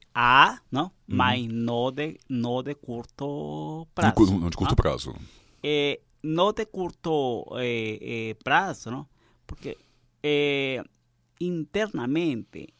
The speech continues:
Speaker 1: ninguém vai convencer a Maduro, não? E ao governo
Speaker 2: Uhum.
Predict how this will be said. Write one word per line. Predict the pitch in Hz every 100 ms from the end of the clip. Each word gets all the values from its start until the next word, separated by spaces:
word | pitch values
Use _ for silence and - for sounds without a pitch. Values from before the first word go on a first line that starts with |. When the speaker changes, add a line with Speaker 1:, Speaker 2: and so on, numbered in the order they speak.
| -
Speaker 1:
ninguém | 151 151 139 165 190 180
vai | 143 143
convencer | - 131 117 110 - - 127 127
a | 127 117 107
Maduro, | 104 107 131 143 117 95 98 _
não? | 120 131 151 _ _ _ -
E |
ao | 110 104
governo | 107 98 131 131 - 87
Speaker 2:
Uhum. | 82